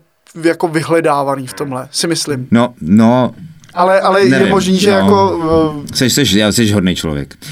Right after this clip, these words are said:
Speaker 2: Já jsem si tady teďka Benzone
Speaker 1: <laughs>
Speaker 2: otevřel a co
Speaker 1: No.
Speaker 2: si pamatuju, když ještě my jsme tam, eh, taky nějak jako aktivnější působili, tak tam vždycky jako,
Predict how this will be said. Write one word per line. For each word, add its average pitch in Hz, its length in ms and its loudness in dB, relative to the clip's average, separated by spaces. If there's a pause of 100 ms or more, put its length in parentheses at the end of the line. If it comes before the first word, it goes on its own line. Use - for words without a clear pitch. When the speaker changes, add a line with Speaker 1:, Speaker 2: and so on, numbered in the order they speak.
(180)
Speaker 2:
Já - 120 2
jsem 233 140 2
si - 60 2
tady 151 200 0
teďka 135 260 0
Benzone 131 440 2
Speaker 1:
<laughs> - 0 -
Speaker 2:
otevřel 110 760 0
a 92 100 0
co 104 120 0
Speaker 1:
No. 104 60 2
Speaker 2:
si 147 120 2
pamatuju, 117 880 2 (280)
když 92 320 0
ještě 104 300 -2
my 90 120 2
jsme 107 200 0
tam, 104 440 2 (320)
eh, 90 160 2
taky 90 220 -2
nějak 101 220 2
jako 92 180 -4
aktivnější 98 360 -2
působili, 101 600 0
tak 85 200 -2
tam 92 180 2
vždycky 95 280 0
jako, 78 280 -6